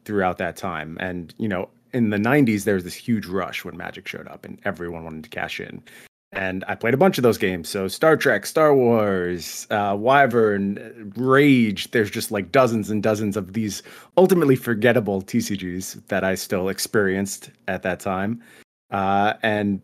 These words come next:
Magic was really the only one that had any kind of staying power in my life. And I certainly came and went with Magic,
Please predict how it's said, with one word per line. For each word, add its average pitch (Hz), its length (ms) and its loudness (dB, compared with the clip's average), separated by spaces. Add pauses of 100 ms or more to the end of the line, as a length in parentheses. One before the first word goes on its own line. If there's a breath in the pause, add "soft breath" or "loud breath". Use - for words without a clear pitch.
(160)
Magic 151 340 2
was 131 160 0
really 147 200 6
the 123 60 6
only 127 140 4
one 117 200 4
that 87 120 0
had 104 80 0
any 104 220 0
kind 98 180 -4
of - 80 -14
staying 95 280 -4
power 80 420 -10
in 92 100 -8
my 80 120 -8
life. 85 520 -12 (160)
And 98 400 -2 (480 loud breath)
I 110 60 0
certainly 127 500 2 (140)
came 123 340 2
and 98 240 -2
went 110 320 2 (140)
with 104 200 -10
Magic, 98 540 -4